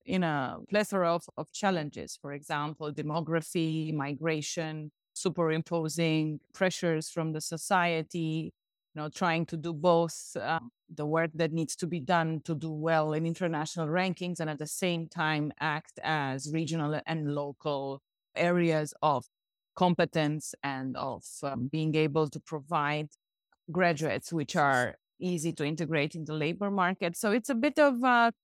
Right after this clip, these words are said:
you know, it's a classic system in a country which is a relatively new European Union member, but at the same time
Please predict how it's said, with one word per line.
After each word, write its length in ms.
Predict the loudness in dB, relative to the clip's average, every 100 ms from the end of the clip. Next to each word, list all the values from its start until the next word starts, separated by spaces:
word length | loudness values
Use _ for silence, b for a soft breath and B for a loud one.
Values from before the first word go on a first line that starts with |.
| _
you 120 | -2
know, 180 | 0 0
it's 140 | 0
a 80 | -2
classic 600 | 0 2 2 2 0 0 -2 _ _
system 680 | -6 0 0 0 0 2 0 -2 0
in 100 | 2
a 100 | 2
country 400 | 2 2 2 2
which 360 | 0 -2 -8 -4
is 200 | 0 2
a 340 | 2 2 -2 -6
relatively 720 | 2 4 4 2 -2 -2 0
new 360 | 4 6 6
European 520 | 4 2 0 2 2 4
Union 420 | 4 2 2 2
member, 380 | 2 4 4 2
but 120 | 2
at 80 | 0
the 80 | -4
same 380 | -2 0 0 0
time 420 | 2 4 4